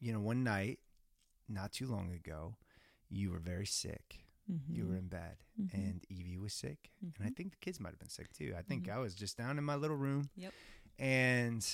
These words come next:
Speaker 1: I was thinking about some of the stuff we're talking about. I was literally just kinda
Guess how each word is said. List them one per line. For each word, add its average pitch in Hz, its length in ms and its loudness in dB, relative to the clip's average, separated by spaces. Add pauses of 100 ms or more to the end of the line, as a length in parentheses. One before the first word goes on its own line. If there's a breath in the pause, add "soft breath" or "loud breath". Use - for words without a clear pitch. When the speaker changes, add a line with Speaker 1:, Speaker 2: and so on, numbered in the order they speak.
(260)
Speaker 1:
I 151 280 10
was 131 300 6
thinking 156 340 0
about 120 240 2
some 104 140 0
of 104 40 -2
the 107 60 -2
stuff - 240 -4
we're 135 60 -4
talking 170 260 0
about. 90 180 0
I 117 60 2
was 110 100 0
literally 95 480 0
just 104 260 -6
kinda 98 300 -2